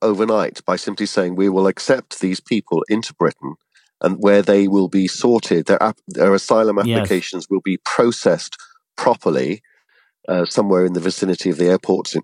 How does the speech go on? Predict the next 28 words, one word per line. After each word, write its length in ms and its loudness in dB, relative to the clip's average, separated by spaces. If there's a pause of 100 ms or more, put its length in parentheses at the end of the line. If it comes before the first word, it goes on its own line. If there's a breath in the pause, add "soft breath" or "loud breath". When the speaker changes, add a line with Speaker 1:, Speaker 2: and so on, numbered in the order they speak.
Speaker 1:
rather 340 2
than 240 -12
beaches 400 -4
in 120 -2
which 200 -4
they 140 4
land. 380 2 (100)
And 120 2
if 120 0
their 300 4
asylum 400 2
application 720 -4
is 160 -8
rejected, 480 -2
they 140 2
will 120 0
be 80 -2
sent 280 0
home. 340 2 (360)
That's 140 2
what 120 2
every 180 4
other 160 2
country 320 -10
does. 320 -10 (520)
And 360 -4 (160)
so, 500 2 (140)
uh, 320 2